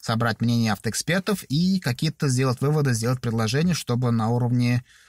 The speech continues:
уже верховной власти, получается, поменять какие-то требования закона, чтобы найти возможность эксплуатировать эти машины, может быть, какой-то компромиссный вариант их оформления.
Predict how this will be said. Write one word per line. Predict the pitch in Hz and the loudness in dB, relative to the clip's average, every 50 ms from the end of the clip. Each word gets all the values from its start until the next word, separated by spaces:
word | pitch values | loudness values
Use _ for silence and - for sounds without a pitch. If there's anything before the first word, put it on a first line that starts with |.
| - _ | -20 _
уже | _ 104 107 113 117 120 120 120 120 113 - - - - | _ -4 -2 0 0 0 2 2 0 -2 -4 -8 -14 -8
верховной | - - - - 147 127 123 127 120 | -6 -6 -4 -2 -2 0 2 2 2
власти, | 117 120 123 131 127 - - | 2 2 0 0 0 -2 -4
получается, | 107 _ 107 104 98 - 101 95 101 - - | -6 _ -6 -6 -4 -4 -4 -4 -4 -6 -6
поменять | - 107 113 117 120 120 120 113 - | -2 0 0 2 2 2 0 -2 -4
какие-то | _ - 95 92 - 113 110 - _ 101 95 | _ -12 -12 -8 -6 -6 -8 -6 _ -8 -6
требования | - 113 113 110 101 101 107 107 104 101 | -2 -2 -2 -2 0 0 0 0 0 0
закона, | 104 104 98 - 165 190 208 202 | -2 -4 -4 -2 -2 0 0 0
чтобы | - - - 131 147 165 165 160 147 - - - - - _ _ _ _ _ | -2 -2 -2 -2 0 0 0 -2 -2 -4 -8 -20 -20 -20 _ _ _ _ _
найти | - 117 120 123 123 - 147 147 | -2 0 0 0 -2 -2 0 0
возможность | 135 113 107 110 117 135 156 160 165 151 - - | 0 0 0 0 0 2 2 2 0 0 0 -2
эксплуатировать | 120 - - - 120 113 - 135 131 123 117 - | -6 -6 -4 -2 -2 -2 0 0 0 0 -2 -4
эти | 107 107 - | -6 -4 -2
машины, | 110 107 107 - - 165 180 190 190 170 143 - | -2 -2 -2 -2 -2 0 0 2 2 0 -2 -4
может | - 104 123 131 139 | -4 -2 -2 0 0
быть, | 135 127 | -2 -4
какой-то | - 117 - - 120 - - | -4 -4 -4 -4 -4 -4 -2
компромиссный | - 120 113 - 113 117 120 113 107 - 117 | -4 -4 -2 0 0 0 0 0 0 0 -2
вариант | 104 101 101 104 117 139 147 - - | -2 0 -2 -2 -2 -2 -4 -6 -14
их | _ - 110 - | _ -10 -8 -6
оформления. | 120 - - 113 113 113 113 113 110 107 110 107 110 | -8 -6 -4 -2 0 0 0 0 0 0 -2 -2 -4